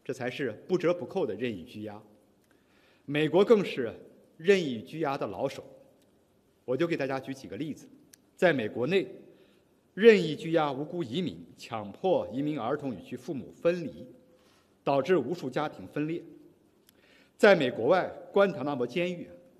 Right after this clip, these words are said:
只是美国遍布全球秘密监狱网的缩影。据有关的人权组织披露，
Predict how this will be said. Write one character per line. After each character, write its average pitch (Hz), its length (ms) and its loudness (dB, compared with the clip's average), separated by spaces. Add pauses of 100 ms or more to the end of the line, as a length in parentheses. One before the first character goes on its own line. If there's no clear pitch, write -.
(320)
只 156 160 -2
是 220 140 4
美 113 240 0
国 135 320 -2 (300)
遍 196 200 4
布 127 120 -6
全 135 300 -2
球 131 220 -2
秘 185 180 -2
密 127 140 -4
监 175 220 -4
狱 185 60 -4
网 92 240 -6
的 92 80 -12
缩 160 260 -2
影。 - 120 -8 (1200)
据 170 480 0
有 131 160 0
关 156 200 -2
的 143 80 0
人 147 140 0
权 151 160 -6
组 82 140 -18
织 98 100 -14
披 - 200 -8
露， 156 120 -8